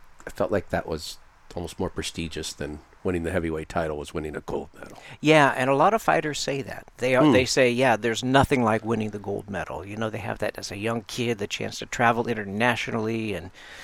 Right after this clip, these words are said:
Speaker 2: beat all the best in the world at the time. So,
Speaker 1: Yeah.
Speaker 2: yeah, it is the pinnacle for many.
Speaker 1: Now, you, um, you just mentioned, uh, Lincoln Middle.
Speaker 2: Mm.
Speaker 1: Where did you go to, um, elementary school?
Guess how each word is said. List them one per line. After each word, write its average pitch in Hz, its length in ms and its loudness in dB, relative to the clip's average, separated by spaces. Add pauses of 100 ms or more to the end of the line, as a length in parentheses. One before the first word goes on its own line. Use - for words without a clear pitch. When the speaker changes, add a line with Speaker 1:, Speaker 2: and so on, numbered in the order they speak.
(300)
Speaker 2:
beat 127 240 2
all 120 220 8
the 117 100 2
best - 400 -2
in 117 60 -4
the 107 80 -4
world 110 320 -2
at 104 100 -8
the - 140 -16
time. 104 380 -4
So, 98 260 -2 (200)
Speaker 1:
Yeah. 101 260 2
Speaker 2:
yeah, 120 200 8
it 123 160 6
is 135 240 6
the 104 120 -6
pinnacle 98 580 -6
for - 160 -14
many. 101 320 -8 (300)
Speaker 1:
Now, 147 100 6
you, 170 360 8
um, 151 240 12
you 135 80 0
just 139 180 2
mentioned, 131 380 4
uh, 107 140 8
Lincoln 104 360 2 (140)
Middle. 104 280 0 (460)
Speaker 2:
Mm. 135 320 2
Speaker 1:
Where 135 140 8
did 139 120 2
you 139 60 2
go 143 80 6
to, 131 260 6
um, 120 180 8
elementary 123 380 2
school? - 240 -10